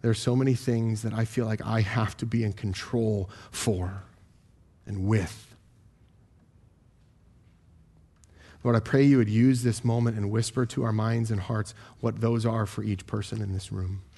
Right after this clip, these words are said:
for each person joining us online. May you reveal to us that thing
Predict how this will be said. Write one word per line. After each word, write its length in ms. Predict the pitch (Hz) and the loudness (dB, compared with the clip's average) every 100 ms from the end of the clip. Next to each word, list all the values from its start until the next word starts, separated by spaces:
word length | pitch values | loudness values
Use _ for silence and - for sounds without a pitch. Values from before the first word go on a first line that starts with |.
| - - - - - - - - _ _ - - _ | -20 -20 -20 -20 -20 -20 -20 -20 _ _ -20 -20 _
for 140 | - | 0
each 180 | 113 110 | 0 0
person 360 | - 117 - 104 | 0 -2 0 -2
joining 300 | 107 107 107 | 0 0 -2
us 160 | 101 | -4
online. 580 | 110 104 107 104 104 110 - - - - _ _ - _ - _ _ _ _ _ - - | -6 -6 -4 -4 -6 -8 -14 -20 -20 -20 _ _ -20 _ -20 _ _ _ _ _ -20 0
May 100 | 120 | 4
you 200 | 117 131 | 6 6
reveal 680 | 127 117 113 131 143 143 127 | 6 4 4 6 6 2 -2
to 240 | - 131 120 | 0 2 4
us 320 | 110 - - - - | 2 -4 -12 -16 -6
that 180 | - 117 | 0 0
thing 480 | - 143 143 147 | 0 2 4 4